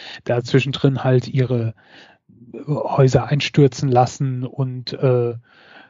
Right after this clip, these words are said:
ähm, Frauen entführen und Leute zusammenschlagen und, ähm,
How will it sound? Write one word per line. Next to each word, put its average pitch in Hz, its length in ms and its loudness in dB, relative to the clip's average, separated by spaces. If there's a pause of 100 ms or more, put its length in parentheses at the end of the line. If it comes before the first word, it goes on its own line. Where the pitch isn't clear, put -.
ähm, 127 1120 -4
Frauen 139 520 4
entführen 139 720 4
und 139 320 -4
Leute 135 360 2
zusammenschlagen 131 1040 0
und, 127 440 -8
ähm, 127 420 -6